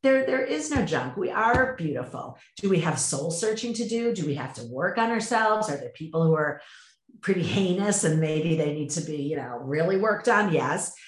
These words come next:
But we're all souls. I mean, we're all basically our souls that are, you know, on this journey. And then sadly we die.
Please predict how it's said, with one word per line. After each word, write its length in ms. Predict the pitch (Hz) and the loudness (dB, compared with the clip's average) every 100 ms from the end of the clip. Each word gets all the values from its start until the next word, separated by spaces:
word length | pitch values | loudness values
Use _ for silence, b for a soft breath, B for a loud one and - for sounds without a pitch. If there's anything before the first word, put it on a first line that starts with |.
| B | B
But 140 | 277 277 | 0 4
we're 120 | 269 | 6
all 180 | 240 359 | 6 2
souls. 920 | - - 139 165 - - - - - | -2 -10 -6 -4 -4 -8 -10 -12 -10
I 60 | 175 | -8
mean, 160 | 196 190 | -6 -4
we're 120 | 180 | -2
all 260 | 180 180 185 | 2 2 0
basically 480 | 151 147 143 131 | -2 -4 -8 -8
our 60 | 113 | -8
souls 500 | 110 127 151 131 131 | -6 -4 -2 -2 -4
that 120 | 147 139 | -4 -2
are, 180 | 127 - | -4 -2
you 60 | 160 | -2
know, 160 | 139 | -2
on 240 | - 165 165 | 0 2 2
this 180 | 135 - | 0 -2
journey. 420 | 147 165 185 165 | -2 -4 -4 -6
And 100 | 156 | -6
then 160 | 156 | -6
sadly 400 | - - 143 151 | -6 -2 0 0
we 120 | 175 175 | -4 -2
die. 400 | 151 175 262 | 2 2 0